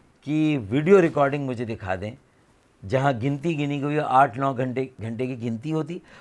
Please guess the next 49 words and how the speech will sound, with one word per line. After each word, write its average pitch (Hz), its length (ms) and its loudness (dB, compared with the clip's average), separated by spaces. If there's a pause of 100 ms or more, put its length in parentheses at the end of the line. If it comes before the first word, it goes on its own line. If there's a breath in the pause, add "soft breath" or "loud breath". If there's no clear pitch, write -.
(120)
वो 120 160 -8
आठ 190 240 6
नौ 190 140 0
घंटे 160 320 2
की 170 100 -6
मुसलसल 156 800 -4
रिकॉर्डिंग 143 540 -2 (320 loud breath)
हर 196 180 6
पोलिंग 165 360 0
स्टेशन, 135 380 -6
जैसे 131 180 -8
तीन 175 320 -8
सौ 170 140 -2
बीस 156 220 -4
पोलिंग 139 340 -4
स्टेशन 104 440 -8
थे, - 80 -12 (400 soft breath)
मेरे 131 220 4
हल्का 131 280 0
दो 120 200 -4
सौ, 131 320 -6
एनए 131 220 0
दो 123 140 -2
सौ 101 100 -6
पैंतालीस 92 520 -8
में, - 80 -20 (340 soft breath)
मैंने 139 240 4
कहा, 151 120 6
"मुझे 147 220 0
उसकी 139 200 -4
रिकॉर्डिंग 117 460 -4
दिखाएं," 107 260 -8
रिकॉर्डिंग 98 440 -6
नहीं 85 100 -10
दिखाई 80 260 -16
जा 107 80 -20
रही। 110 80 -20 (520 loud breath)
तो 160 60 0
इसका 170 200 4
मतलब 190 300 8
है 208 100 10
कि 202 200 6
कैमरे 170 580 2
बंद 165 240 4
करके 160 220 2
वहाँ 160 160 4
अंदर 151 220 2
क्या 156 160 2
हुआ, 170 200 2